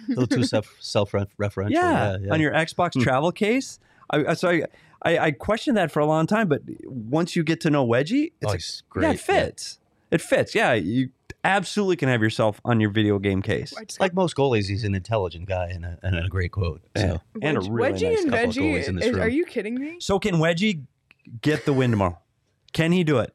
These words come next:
Speaker 1: What do you
Speaker 2: Does this,
Speaker 1: think?
Speaker 2: is, does he end two
Speaker 3: No.
Speaker 2: streaks?
Speaker 1: What's Leah's call?
Speaker 3: N-, no.
Speaker 1: <laughs> Wow. Oh, okay. Just laying it out there. Seattle
Speaker 3: I
Speaker 1: comes in.
Speaker 3: just
Speaker 1: Seat-,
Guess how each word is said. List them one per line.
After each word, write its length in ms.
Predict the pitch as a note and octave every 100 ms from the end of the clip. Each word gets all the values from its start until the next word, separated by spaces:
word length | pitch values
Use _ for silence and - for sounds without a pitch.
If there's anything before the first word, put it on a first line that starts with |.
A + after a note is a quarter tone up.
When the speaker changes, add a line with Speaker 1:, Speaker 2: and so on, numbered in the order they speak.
| _ -
Speaker 1:
What 100 | G#2+
do 40 |
you 40 | C3
Speaker 2:
Does 60 |
this, 220 | D#3+ F#3+ -
Speaker 1:
think? 520 | D#3 B2+ C#3 C#3+ D#3+
Speaker 2:
is, 60 | C#3+
does 160 | D#3
he 100 | D3+
end 200 | D#3+ F3
two 120 | B3 F3+
Speaker 3:
No. 140 | F4
Speaker 2:
streaks? 240 | E4+ - C4
Speaker 1:
What's 180 | C3+ B2+
Leah's 260 | B2+ A#2 -
call? 280 | F#2+ F2+ _ _ A#3+
Speaker 3:
N-, 80 | -
no. 480 | F3 F3+ G#3+ D4+ -
Speaker 1:
<laughs> 40 |
Wow. 200 | - C#4 -
Oh, 580 | D3 C3+ A2 C#3 C3+ - -
okay. 280 | - A#2+ - - -
Just 180 | - A#2
laying 420 | G#2+ A2+ D3 D#3
it 80 | C3
out 140 | A2 G#2
there. 140 | G2
Seattle 280 | - A#2+ A#2
Speaker 3:
I 40 |
Speaker 1:
comes 180 | - -
in. 60 | A4
Speaker 3:
just 320 | A#4 - -
Speaker 1:
Seat-, 220 | F3 F3